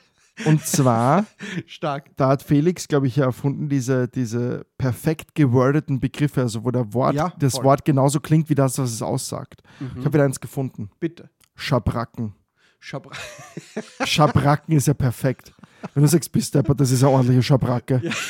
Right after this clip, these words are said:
Speaker 1: Das sagt, das sagt das Wort alles aus, wie
Speaker 2: Du hast
Speaker 1: die
Speaker 2: sofort
Speaker 1: Person
Speaker 2: ein
Speaker 1: auch
Speaker 2: Bild,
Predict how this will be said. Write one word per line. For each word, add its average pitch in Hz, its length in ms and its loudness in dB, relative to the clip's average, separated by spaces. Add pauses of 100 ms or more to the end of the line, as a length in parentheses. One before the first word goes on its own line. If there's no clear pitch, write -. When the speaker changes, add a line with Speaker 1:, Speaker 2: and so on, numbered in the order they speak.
(300)
Speaker 1:
Das 151 200 4
sagt, - 380 4 (360)
das - 280 2
sagt 185 340 4
das - 360 -2
Wort 160 320 4 (260)
alles 175 500 6
aus, 165 460 4 (960)
wie 165 160 6
Speaker 2:
Du 214 60 8
hast 226 80 8
Speaker 1:
die 226 60 4
Speaker 2:
sofort 226 200 6
Speaker 1:
Person 220 280 8
Speaker 2:
ein 226 60 8
Speaker 1:
auch 208 40 4
Speaker 2:
Bild, 202 100 6